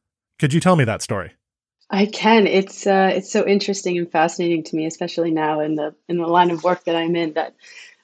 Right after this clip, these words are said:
Speaker 2: my grandparents, who, who really knew nothing about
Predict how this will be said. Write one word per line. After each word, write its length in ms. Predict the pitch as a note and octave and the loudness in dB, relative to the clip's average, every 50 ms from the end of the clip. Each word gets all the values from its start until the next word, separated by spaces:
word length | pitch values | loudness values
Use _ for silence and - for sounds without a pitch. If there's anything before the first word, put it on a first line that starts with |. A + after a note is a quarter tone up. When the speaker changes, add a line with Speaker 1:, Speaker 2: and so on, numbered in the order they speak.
| - | -6
Speaker 2:
my 200 | E3+ F3 E3+ E3 | -2 0 0 0
grandparents, 720 | D#3+ E3 - F3 E3+ E3+ E3 - E3+ E3+ E3+ E3+ E3+ - - - | 0 0 -2 -2 0 0 -2 -4 -4 -2 -2 -2 -4 -4 -8 -8
who, 360 | - E3+ E3 E3 D#3+ D#3+ - - | -4 -2 -2 -2 -2 -4 -4 -4
who 100 | F3+ F3 | -4 -4
really 600 | E3 F#3 G3+ G#3 G3+ G3 F3+ E3+ E3 D#3+ - - _ - | 0 2 4 4 4 4 4 2 2 0 -2 -6 _ -6
knew 160 | F3+ E3+ E3+ | -4 -2 0
nothing 680 | E3+ F3 F3 F#3 F#3+ F#3+ - - E3+ D#3 D3+ D3 - - | 0 0 0 0 -2 -4 -6 -6 -6 -6 -6 -6 -6 -8
about 640 | D#3+ D3+ - E3+ D#3 D3+ D3+ - - - _ - - | -10 -8 -4 -4 -2 -2 -2 -4 -6 -10 _ -18 -18